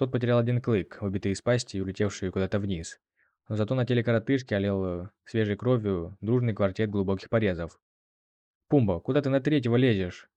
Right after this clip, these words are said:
панически закричал гоблин, э, отдёргивая ноги. Класснувшая пасть едва-едва не достала до подошв его башмаков. «Этого давай стряхивай! Я же ещё немного и катапультируюсь,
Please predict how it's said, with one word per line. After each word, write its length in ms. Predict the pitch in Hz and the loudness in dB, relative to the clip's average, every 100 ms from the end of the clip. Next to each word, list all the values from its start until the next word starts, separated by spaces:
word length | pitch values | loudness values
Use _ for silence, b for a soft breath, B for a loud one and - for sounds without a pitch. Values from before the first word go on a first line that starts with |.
| _ - | _ -4
панически 360 | 123 120 - | -2 -2 -2
закричал 340 | 101 104 107 101 | -2 0 0 2
гоблин, 420 | 120 110 95 87 | 2 2 0 -4
э, 220 | - - _ _ | -10 -14 _ _
отдёргивая 520 | 92 95 101 98 101 | -6 -2 0 0 0
ноги. 440 | 107 90 85 82 101 _ _ _ _ _ _ _ _ _ | 0 0 -2 -8 -10 _ _ _ _ _ _ _ _ _
Класснувшая 540 | - 110 117 107 104 98 | 0 0 0 0 0 2
пасть 340 | 117 120 - | 2 2 0
едва-едва 400 | 101 107 107 131 | -2 0 2 2
не 80 | 113 | 2
достала 400 | 90 113 110 98 | 0 0 0 2
до 180 | 90 87 | 0 0
подошв 380 | 95 104 104 | 2 2 2
его 140 | 101 98 | 0 0
башмаков. 640 | 95 107 101 101 85 - _ _ _ _ _ _ _ _ | 0 -2 2 2 0 -6 _ _ _ _ _ _ _ _
«Этого 300 | - 160 143 | 2 4 6
давай 180 | 127 131 | 6 6
стряхивай! 720 | - 139 127 - 101 95 107 _ _ - | 4 4 4 4 0 0 -4 _ _ -2
Я 160 | 123 | 2
же 80 | 127 | 2
ещё 160 | 123 131 | 2 2
немного 380 | 127 147 120 107 | 2 2 4 2
и 140 | 104 | 2
катапультируюсь, 840 | 117 120 135 135 120 98 90 - | 0 0 0 2 2 2 0 -6